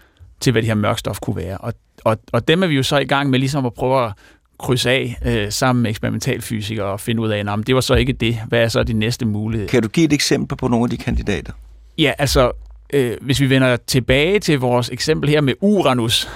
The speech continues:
Speaker 1: som, som var, som var mørk for astronomerne i, i midten af attenhundredetallet, og så blev fundet. Altså, på samme måde har man forestillet sig, at det kunne være, øh,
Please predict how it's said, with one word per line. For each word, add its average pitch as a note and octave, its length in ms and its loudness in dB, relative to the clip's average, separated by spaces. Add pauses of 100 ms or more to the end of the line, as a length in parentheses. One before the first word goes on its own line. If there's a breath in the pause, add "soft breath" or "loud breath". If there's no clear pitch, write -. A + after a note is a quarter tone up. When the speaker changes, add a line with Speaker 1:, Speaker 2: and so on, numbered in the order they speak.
(140 loud breath)
Speaker 1:
som, A2+ 300 0
som A#2+ 300 0
var, G#2 460 -2
som A#2 200 -4
var A2 80 2
mørk A#2+ 300 2
for C3+ 100 -4
astronomerne A#2+ 640 0
i, G#2 220 -6
i G#2+ 160 -4
midten A#2 260 0
af A2 60 0
attenhundredetallet, A#2 400 -2
og G#2 60 -4
så A#2 80 -2
blev A#2+ 140 -4
fundet. A2 480 -2
Altså, A2+ 300 0 (100)
på - 80 2
samme C#3+ 280 0
måde E3+ 220 4
har D#3 120 0
man A#2+ 280 -2 (460 soft breath)
forestillet C3+ 540 2
sig, A2+ 160 -2
at A#2 160 -4
det B2 80 -4
kunne A#2+ 200 -6
være, G#2+ 300 -2 (540 soft breath)
øh, G#2 160 0